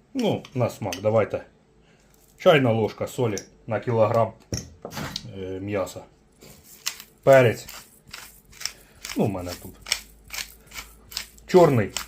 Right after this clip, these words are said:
та червоний. Так, по смаку я хочу трішки гостріше.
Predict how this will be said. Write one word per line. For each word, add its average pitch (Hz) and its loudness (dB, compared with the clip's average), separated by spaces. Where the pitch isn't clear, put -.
та 101 -2
червоний. 113 2
Так, - 4
по 135 -4
смаку 123 0
я 117 4
хочу 101 -6
трішки 107 -8
гостріше. 151 -6